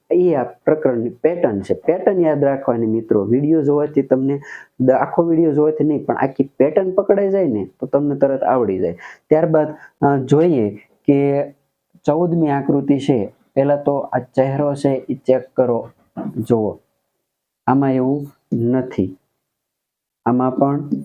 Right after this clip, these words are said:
નથી, અલગ પ્રકારનું છે, આમાં પણ નથી. તો વધ્યો કયો? ઓપ્શન એ. તો આવી રીતે છે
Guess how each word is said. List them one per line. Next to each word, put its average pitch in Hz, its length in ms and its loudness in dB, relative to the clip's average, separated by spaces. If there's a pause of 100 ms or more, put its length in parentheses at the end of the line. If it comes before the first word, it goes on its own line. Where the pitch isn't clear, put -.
નથી, 131 540 0
અલગ 139 360 0
પ્રકારનું 120 500 0
છે, 117 280 0
આમાં 127 280 0
પણ 123 160 0
નથી. 120 560 -2
તો 117 100 0
વધ્યો 123 280 2
કયો? 127 380 -2 (380)
ઓપ્શન 139 580 0 (340)
એ. 123 180 2 (600)
તો 101 60 2
આવી 139 320 2
રીતે 143 300 0
છે 135 380 -2